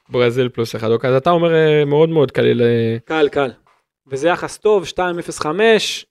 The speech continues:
Speaker 2: ברזיל מנצחת ביותר מגול.
Speaker 1: כן, רק, אה, באמת, שווייץ מגיעה אחרי ניצחון די דחוק, בריל אמבולו נגד האקסיט.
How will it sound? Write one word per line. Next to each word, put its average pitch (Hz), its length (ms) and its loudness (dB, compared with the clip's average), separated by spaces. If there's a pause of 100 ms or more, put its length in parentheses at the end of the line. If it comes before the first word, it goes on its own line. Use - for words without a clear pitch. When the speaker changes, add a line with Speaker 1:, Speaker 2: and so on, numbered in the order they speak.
(320)
Speaker 2:
ברזיל 170 640 4
מנצחת 156 440 -8
ביותר 139 260 0
מגול. 123 320 -8 (920)
Speaker 1:
כן, 151 220 2
רק, 127 240 0
אה, 120 400 2
באמת, 120 280 -2
שווייץ 117 320 -6
מגיעה 117 280 -4
אחרי 113 360 0
ניצחון 120 600 -4
די 127 120 0
דחוק, 123 520 2
בריל 120 260 -2
אמבולו 113 340 0
נגד 113 340 -4
האקסיט. - 580 -4